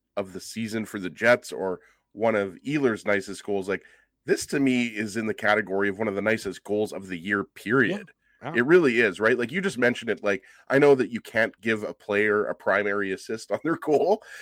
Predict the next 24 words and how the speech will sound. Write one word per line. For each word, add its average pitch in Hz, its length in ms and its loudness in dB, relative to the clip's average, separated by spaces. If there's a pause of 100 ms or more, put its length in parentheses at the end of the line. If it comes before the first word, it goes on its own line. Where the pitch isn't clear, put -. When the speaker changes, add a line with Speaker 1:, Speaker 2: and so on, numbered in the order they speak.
(120)
Speaker 1:
but 165 100 2
if 160 100 0
there 175 120 -2
was 135 140 0
ever 160 500 2
a 123 80 0
time 127 440 2
to 120 100 -6
give 117 200 0
a 120 80 -2
player 110 440 2
a 95 120 -6
primary 117 600 0
assist 110 340 -8
on 110 100 -2
their 98 120 -2
goal, 107 280 0
like, 101 140 -2 (540)
you 131 60 -2
know, 127 60 4
I 127 60 6
remember 151 320 2
thinking, 143 420 -2
like, 110 220 0